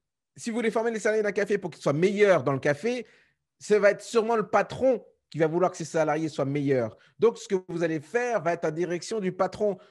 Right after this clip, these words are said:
Toute votre manière de penser et réfléchir va être en direction du patron. On réfléchit à notre avion. Si, euh, on s'attache au mauvais problème ou à la mauvaise cible,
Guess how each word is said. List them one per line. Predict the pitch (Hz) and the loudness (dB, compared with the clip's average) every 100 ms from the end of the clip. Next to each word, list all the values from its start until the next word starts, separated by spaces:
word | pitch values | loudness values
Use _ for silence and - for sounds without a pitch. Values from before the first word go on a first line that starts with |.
| _ | _
Toute | 226 190 | -10 -2
votre | 190 190 | -2 0
manière | 214 220 | 0 4
de | 202 | 2
penser | 196 202 190 208 | 2 -4 -2 -2
et | |
réfléchir | 180 180 170 156 262 | -2 -2 -2 -2 -2
va | 185 170 | 2 0
être | 151 | 2
en | 160 | -4
direction | 170 185 185 226 | -2 -6 -6 -8
du | 202 | -2
patron. | 208 208 220 185 - _ _ | -2 -2 -6 -6 -12 _ _
On | 143 165 | -4 2
réfléchit | 214 214 214 - 196 | 2 2 -4 -4 -2
à | 185 | 0
notre | 160 135 | 0 -2
avion. | 139 131 202 269 269 _ _ _ _ _ | -2 2 2 2 -4 _ _ _ _ _
Si, | _ - 269 269 220 - _ _ _ _ 147 | _ -4 0 2 0 -6 _ _ _ _ -4
euh, | 160 160 151 | -2 0 -2
on | 180 185 185 | 0 2 2
s'attache | 185 208 196 185 - _ - 196 180 - 131 - | 2 4 4 2 -4 _ 0 2 2 -2 -10 -6
au | 135 | -4
mauvais | 151 196 180 170 151 | 2 2 2 2 2
problème | - 131 123 135 180 226 170 - _ _ | 2 -4 0 2 2 0 -6 -12 _ _
ou | 135 | 0
à | |
la | 135 | 2
mauvaise | 151 190 165 - | 2 2 0 -2
cible, | - 208 247 160 | -8 -6 -4 -6